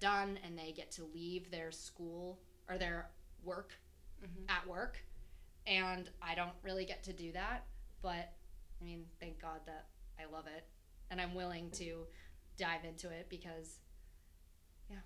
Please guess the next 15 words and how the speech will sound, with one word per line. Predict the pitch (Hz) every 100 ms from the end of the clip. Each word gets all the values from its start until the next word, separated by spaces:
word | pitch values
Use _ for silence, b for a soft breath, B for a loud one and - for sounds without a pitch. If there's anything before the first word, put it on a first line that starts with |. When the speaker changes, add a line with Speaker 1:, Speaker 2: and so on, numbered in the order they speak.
| -
Speaker 1:
it's | 226 220
all | 226
worth | 190 190
it. | 190 196 - - - - - - - - - - -
It's | 180 -
the |
best | 175 165
job | 185 175 170
ever. | 170 170 - - - B B B B B B - - - - - - B B -
Speaker 2:
If | 220
you | 233
couldn't | 220 226 202 170
be | 143
a | -
teacher, | - - -